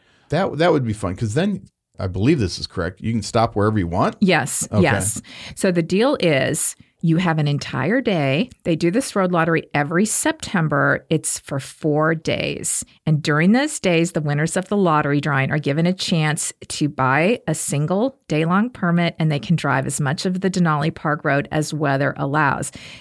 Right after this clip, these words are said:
Speaker 2: Now, they did say that in years with early snow, the park road might only be open to the mile fifteen mark. Uh, but in other years, lottery winners have been able to drive all the way to the end of the park road at mile ninety-two.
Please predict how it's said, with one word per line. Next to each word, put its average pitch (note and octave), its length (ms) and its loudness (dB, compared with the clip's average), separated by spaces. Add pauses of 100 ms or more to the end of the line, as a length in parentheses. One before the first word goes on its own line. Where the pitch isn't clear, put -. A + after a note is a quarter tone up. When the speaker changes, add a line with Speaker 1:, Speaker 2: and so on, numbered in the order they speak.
(100)
Speaker 2:
Now, D#3+ 580 4 (380)
they D#3 140 4
did G#3+ 400 0
say B2+ 520 0
that D#3+ 180 0
in E3+ 100 4
years F3 260 2
with D#3+ 220 0
early G#3 340 2
snow, C#3 400 2
the D3+ 80 0
park F3 340 0
road E3 180 4
might D3+ 360 2
only F3 240 4
be D#3+ 240 0
open C3+ 520 2
to - 180 -8
the D#3+ 100 0
mile C#3 300 0
fifteen C#3 720 -2 (160)
mark. C#3+ 480 0 (420)
Uh, D#3 320 2
but E3+ 180 2
in E3+ 160 2
other F#3 200 2
years, D#3+ 400 2
lottery D#3 360 2
winners D3 440 0
have D3+ 80 -2
been D3 120 -2
able C#3+ 220 -2
to - 140 -8
drive C#3 320 -2
all A3 200 4
the G#3 100 2
way D#3 180 4
to D3+ 120 -8
the D#3+ 140 -4
end D#3 140 0
of D#3 100 -2
the D3 80 -4
park D3 300 -6
road C3+ 240 0
at D3 120 -2
mile C3+ 300 0
ninety-two. C#3 920 -4